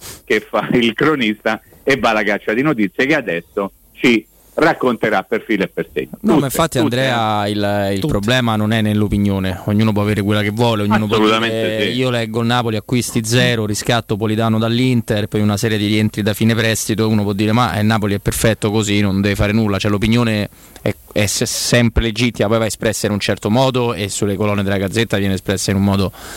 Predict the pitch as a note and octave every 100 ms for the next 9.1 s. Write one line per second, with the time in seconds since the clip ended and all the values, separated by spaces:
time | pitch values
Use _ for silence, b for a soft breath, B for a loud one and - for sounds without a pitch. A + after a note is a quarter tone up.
0 | B B A#2 C3 D3 C#3+ B2+ - B2 A#2+
1 | A#2+ A#2+ A2 G#2+ C#3 C#3+ B2 A2+ - A2
2 | A#2 A2 G#2+ A2+ A#2 C3+ A#2+ A2+ A2 A2+
3 | A2 A2+ A2 A2+ G#2 G2+ B B B -
4 | D#3+ E3 - C#3+ - - - - D#3 E3
5 | C#3 A#2 A2+ A#2 A#2 G#2 G2+ - G2+ G2+
6 | F#2+ F#2+ F2+ - A2 - A2+ - G#2+ G#2
7 | G2 A#2 G2 G2+ - G2+ F#2+ F#2+ - F#2+
8 | F#2 - G2+ A2 - G2 A2+ G#2 F#2 G2+
9 | G#2+